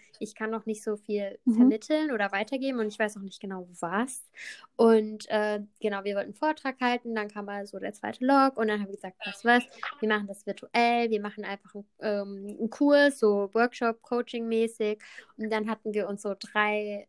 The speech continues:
Speaker 1: Tage, das hast du bestimmt
Speaker 2: Ja.
Speaker 1: gesehen, hast du dieses richtig krasse
Speaker 2: Ja,
Speaker 1: Airbnb gesehen, wo
Speaker 2: hab
Speaker 1: wir
Speaker 2: ich
Speaker 1: waren, das so
Speaker 2: gesehen.
Speaker 1: richtig
Speaker 2: Oh mein Gott.
Speaker 1: Instagrammable war? Oh mein Gott. Wir haben einfach so random auf, äh, Airbnb geguckt, nach so einfach einem
Speaker 2: Ja.
Speaker 1: nicen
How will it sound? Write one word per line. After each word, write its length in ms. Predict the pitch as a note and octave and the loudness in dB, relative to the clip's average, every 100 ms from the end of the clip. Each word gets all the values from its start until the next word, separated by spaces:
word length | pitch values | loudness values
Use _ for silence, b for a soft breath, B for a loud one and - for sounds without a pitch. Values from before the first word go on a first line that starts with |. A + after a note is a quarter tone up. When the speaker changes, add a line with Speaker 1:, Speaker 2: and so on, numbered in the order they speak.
| - | -14
Speaker 1:
Tage, 560 | - G#3 A3 A3 G#3+ G#3 | -4 -4 -4 -6 -6 -8
das 140 | A3 | -16
hast 100 | G#3 | -18
du 40 | - | -12
bestimmt 260 | G#3+ A3 | 4 10
Speaker 2:
Ja. 0 | |
Speaker 1:
gesehen, 260 | G3 F3 F3+ | 12 12 8
hast 120 | G#3+ | 4
du 40 | G#3 | -2
dieses 280 | G#3+ G#3 | -4 -4
richtig 280 | A3+ - A3 | -8 -8 -14
krasse 280 | - A3 A3+ | -6 -4 2
Speaker 2:
Ja, 0 | |
Speaker 1:
Airbnb 560 | B3+ B3 A3 A3+ A#3 A#3 | 4 6 6 4 2 0
gesehen, 340 | C#4 C#4 D4 | -2 2 2
wo 120 | D4 | 4
Speaker 2:
hab 20 | D4 | 4
Speaker 1:
wir 160 | D4+ | 4
Speaker 2:
ich 0 | |
Speaker 1:
waren, 240 | D4 D4+ A#3 | 6 6 6
das 120 | G#3+ | 6
so 80 | G#3 | 4
Speaker 2:
gesehen. 0 | |
Speaker 1:
richtig 280 | A3 - | 0 -2
Speaker 2:
Oh 40 | A3+ | 0
mein 240 | A3 A3 | 2 2
Gott. 200 | G3+ C4 | 2 2
Speaker 1:
Instagrammable 420 | B3+ B3+ B3+ C4+ B3+ | 0 -2 -2 -2 0
war? 200 | C4+ C4+ _ | -2 -2 _
Oh 140 | G3 F#3 | -14 -12
mein 180 | F3+ F3 | -14 -10
Gott. 300 | F3+ F3+ - b b - | -8 -10 -14 b b -4
Wir 140 | A3 | -2
haben 140 | A3+ - _ _ _ _ | -2 -6 _ _ _ _
einfach 280 | - B3 C#4 | -2 -2 -2
so 240 | - A#3+ A3 | -6 -4 -4
random 560 | G#3+ A3 G#3+ A#3 C4 A3 | -4 -6 -4 -6 -8 -10
auf, 220 | A3 - _ | -14 -16 _
äh, 260 | G#3+ G#3+ G#3+ | -2 -2 -2
Airbnb 500 | A3 A3 G#3+ G3+ G#3 | -4 -4 -8 -8 -6
geguckt, 460 | A#3+ - C#4 C4+ | -6 0 -2 -2
nach 220 | A3 G#3 G#3 | -4 -4 -2
so 160 | G#3+ | -6
einfach 340 | G#3 A3 A3+ A#3 | -2 -4 -4 -2
einem 180 | A3 G#3 G3+ | -2 2 8
Speaker 2:
Ja. 300 | C#4 C#4+ A#3+ | 10 10 6
Speaker 1:
nicen 220 | A3 | -4